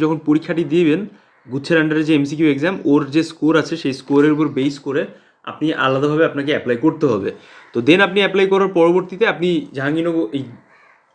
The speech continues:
জাতীয় কবি কাজী নজরুল ইসলাম বিশ্ববিদ্যালয় বলেন অথবা কুষ্টিয়া ইসলামী বিশ্ববিদ্যালয় বলেন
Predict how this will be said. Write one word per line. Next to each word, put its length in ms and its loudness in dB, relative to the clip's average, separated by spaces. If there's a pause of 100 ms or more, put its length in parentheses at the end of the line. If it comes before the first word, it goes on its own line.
(160)
জাতীয় 280 2
কবি 140 2
কাজী 120 4
নজরুল 100 -4
ইসলাম 180 -2
বিশ্ববিদ্যালয় 400 -2
বলেন 200 0
অথবা 180 -4 (840)
কুষ্টিয়া 260 6
ইসলামী 220 0
বিশ্ববিদ্যালয় 460 0
বলেন 160 0